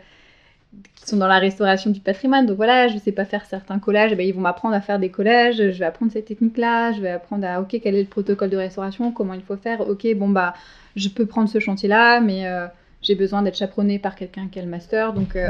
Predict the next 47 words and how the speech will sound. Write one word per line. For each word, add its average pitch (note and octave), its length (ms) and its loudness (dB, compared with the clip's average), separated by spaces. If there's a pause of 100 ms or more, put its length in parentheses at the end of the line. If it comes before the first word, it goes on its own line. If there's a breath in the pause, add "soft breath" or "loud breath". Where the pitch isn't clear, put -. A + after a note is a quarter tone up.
hop, G#3 160 -2
on G3 40 -8
bosse F3 260 -8
ensemble, A3 640 -2
ou, F#3+ 160 0
euh, F3 240 -4 (500 soft breath)
euh, B2+ 200 -4
des F#3+ 200 -4
fois, G3+ 220 -2
voilà, G3+ 300 -2
ils G3+ 80 -2
savent F#3+ 180 -10
que, F3+ 360 -2
par E3+ 200 -12
exemple, F#3+ 180 -8
si - 240 -12
je - 60 -20
peux G3 160 -4
monter G3 320 -4
rapidement F#3+ 380 -4
en F#3 40 -6
panneau, G3+ 380 0
il G#3+ 40 2
y G3 40 2
a F3 60 -2
besoin F#3 260 -6
d'aide F#3 180 -6
de F#3+ 140 -4
la F3+ 140 -8
peau G3+ 160 -6
sur F#3+ 180 -12
un F#3 60 -10
chantier, G3+ 340 -6
hop, G#3+ 240 -2
on G3 60 -8
va F#3 100 -6
appeler, G#3+ 460 -2
ou G#3+ 40 0
moi F#3+ 160 0
je F#3 60 -8
vais F#3 60 -6
appeler F3 180 -12
quelqu'un, G3+ 380 -6
donc G3 140 -4
c'est F#3+ 100 -18
vraiment, G3 360 -4
euh, F#3 100 -6